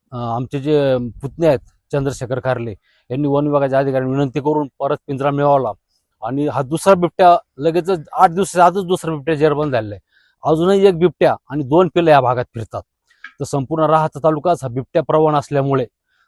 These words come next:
तर शासनाने या राहता तालुक्यामध्ये पिंजऱ्यांची संख्या अजून वाढवण्याची गरज आहे.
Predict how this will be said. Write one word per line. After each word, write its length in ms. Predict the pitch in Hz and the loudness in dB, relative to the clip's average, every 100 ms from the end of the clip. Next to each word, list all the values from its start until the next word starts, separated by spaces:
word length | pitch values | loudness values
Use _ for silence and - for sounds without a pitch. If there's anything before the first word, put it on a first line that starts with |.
| _ | _
तर 60 | 131 | -10
शासनाने 580 | - 127 - 151 160 143 - _ _ _ - | -4 -4 -2 -2 0 -2 -6 _ _ _ -4
या 140 | 127 | 0
राहता 340 | 139 147 147 151 | 4 2 2 2
तालुक्यामध्ये 560 | 156 156 139 147 147 - | 4 2 2 -2 -4 -2
पिंजऱ्यांची 420 | 156 147 160 151 | 0 0 0 -2
संख्या 320 | 135 123 143 | -8 -8 -4
अजून 220 | 127 156 | -2 0
वाढवण्याची 420 | 151 147 135 120 123 | 2 2 0 -6 -4
गरज 280 | 127 135 | -2 0
आहे. 220 | 123 104 | -2 -4